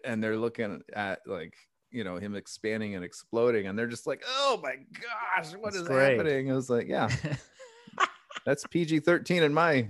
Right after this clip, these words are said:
Speaker 1: era, kids."
Speaker 2: Yeah. <laughs>
Speaker 1: <laughs>
Speaker 2: That's totally right, man.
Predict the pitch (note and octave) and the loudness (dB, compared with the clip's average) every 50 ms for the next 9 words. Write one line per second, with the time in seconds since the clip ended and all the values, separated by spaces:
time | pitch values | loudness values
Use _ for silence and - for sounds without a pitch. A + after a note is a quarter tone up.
0 | A#2 - B2 A#2+ A2 G#2+ G#2 - - D#3 D#3 D#3+ F3+ F3 D#3 C#3 C3+ - - B3 | 0 2 4 6 8 6 6 6 6 8 8 10 10 10 8 6 4 4 4 6
1 | B3 - - G3+ C4+ A#3+ D#3+ D3+ - A3+ - - - A3 - - - C4 - - | 6 6 8 10 10 10 10 10 8 6 6 6 4 2 4 6 6 4 4 4
2 | - - - - - - - - - - - - D3+ D3 B2+ B2+ - - D3+ D3 | 4 2 2 2 0 -4 -2 -2 -2 -2 -2 0 2 2 2 0 0 2 4 6
3 | D3+ D3+ D3+ D3+ C#3+ C#3+ C#3 C3 B2+ B2 A#2 A2+ G#2 G#2+ G#2 G2 F#2+ F#2 F#2 F#2 | 6 6 4 4 4 4 6 6 6 6 6 4 2 -2 -4 -6 -6 -6 -8 -10
4 | F#2+ F#2+ | -12 -16